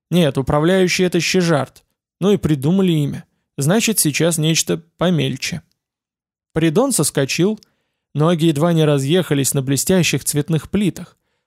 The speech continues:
скользких, как лёд. Бросил в лицо этому мелкому управителю повод, тот отшатнулся, но всё-таки поймал. Придон велел: «Коня напоить, накормить, держать весёлым».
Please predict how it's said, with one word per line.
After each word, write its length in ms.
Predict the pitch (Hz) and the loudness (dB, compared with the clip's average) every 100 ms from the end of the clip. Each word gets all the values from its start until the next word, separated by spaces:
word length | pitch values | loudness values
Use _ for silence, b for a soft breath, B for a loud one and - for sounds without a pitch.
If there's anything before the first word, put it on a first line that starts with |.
| - | -10
скользких, 640 | - 226 196 - 139 - | -4 0 0 -2 -8 -10
как 240 | - 135 160 | -6 -2 2
лёд. 360 | 156 135 - _ _ _ _ _ _ | 2 0 -4 _ _ _ _ _ _
Бросил 460 | - 147 165 156 156 | -4 0 2 2 2
в 100 | 139 | 2
лицо 320 | 151 147 175 | 0 2 2
этому 300 | 160 147 143 | 2 2 0
мелкому 460 | 147 160 147 147 143 | 2 2 0 0 -2
управителю 580 | 131 147 147 143 139 131 | 0 0 2 0 0 0
повод, 460 | 143 143 156 - _ _ - | 0 0 -2 -6 _ _ -2
тот 260 | 156 170 | 0 2
отшатнулся, 880 | 165 - 143 - 151 175 - 185 180 | 0 0 -2 -2 -2 0 0 0 -2
но 160 | 165 151 | -2 0
всё-таки 360 | - 160 - | 0 -2 -2
поймал. 540 | 156 147 151 143 139 - _ _ _ _ _ | -4 0 0 0 -2 -8 _ _ _ _ _
Придон 380 | - 151 165 165 | -4 0 2 2
велел: 420 | 151 165 143 - - _ _ | 2 2 0 -4 -14 _ _
«Коня 340 | - 151 175 190 | -2 2 2 2
напоить, 600 | 185 180 180 190 185 - | 2 2 2 2 0 -4
накормить, 720 | 147 147 156 160 180 165 - | -2 0 0 2 2 0 -6
держать 480 | 135 147 139 165 165 | -2 0 2 0 0
весёлым». 600 | 160 151 170 151 139 143 | 0 2 2 2 0 -4